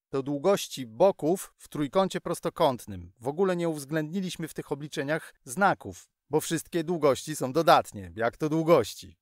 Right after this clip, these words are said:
Do takich obliczeń możemy teraz dodać zależności w układzie współrzędnych i powiemy, że długość podstawy trójkąta wynosi pięć pierwiastków z dwóch,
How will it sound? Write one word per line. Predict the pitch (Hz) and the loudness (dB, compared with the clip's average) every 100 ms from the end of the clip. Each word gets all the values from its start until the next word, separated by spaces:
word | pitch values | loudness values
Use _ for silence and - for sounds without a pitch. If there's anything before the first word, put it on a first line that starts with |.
| _ | _
Do | 131 | -2
takich | 131 214 202 151 | 2 2 2 -4
obliczeń | 143 123 - 131 170 - | -4 -4 0 0 -2 -8
możemy | 131 170 175 | -6 -4 -2
teraz | 165 147 | -2 0
dodać | 123 139 131 175 - | 2 4 4 2 2
zależności | 131 151 147 160 185 - 190 | 2 2 2 0 -2 -4 -8
w | 135 | -8
układzie | 120 170 165 | 0 0 0
współrzędnych | - - 156 143 165 117 95 85 _ | -4 -6 -4 2 4 4 -2 -14 _
i | 151 | -6
powiemy, | - 151 190 170 | -2 2 2 2
że | 135 147 | 0 0
długość | 127 202 156 143 - - | 0 -2 2 0 0 -8
podstawy | 151 - 190 170 143 | -8 0 2 4 2
trójkąta | - 131 180 156 131 | -6 -2 0 0 -2
wynosi | 147 165 - 117 | -4 -6 -6 -10
pięć | - 170 147 | -4 -2 -2
pierwiastków | 139 131 156 - 139 113 | -4 -2 -2 -2 -8 -8
z | 104 | -10
dwóch, | 104 107 160 247 - | -10 0 2 2 -4